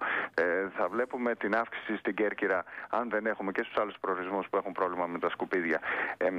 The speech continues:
αυτός είναι ο λόγος για τον οποίο πρέπει αυτή τη στιγμή να κάνουμε τις επενδύσεις, γιατί θα είναι η ατμομηχανή τα επόμενα, ε, και άμεσα τρία-τέσσερα χρόνια, αλλά και, ε, μακροπρόθεσμα δέκα, δεκαπέντε χρόνια,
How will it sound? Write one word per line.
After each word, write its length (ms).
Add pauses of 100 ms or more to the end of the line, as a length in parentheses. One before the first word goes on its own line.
(280)
αυτός 340
είναι 120
ο 60
λόγος 380
για 120
τον 180
οποίο 360
πρέπει 420
αυτή 200
τη 60
στιγμή 240
να 120
κάνουμε 300
τις 80
επενδύσεις, 580 (320)
γιατί 280
θα 200
είναι 340
η 180
ατμομηχανή 640
τα 100
επόμενα, 800 (100)
ε, 200
και 220
άμεσα 440
τρία-τέσσερα 560
χρόνια, 260
αλλά 160
και, 160
ε, 720 (320)
μακροπρόθεσμα 840
δέκα, 380
δεκαπέντε 460
χρόνια, 400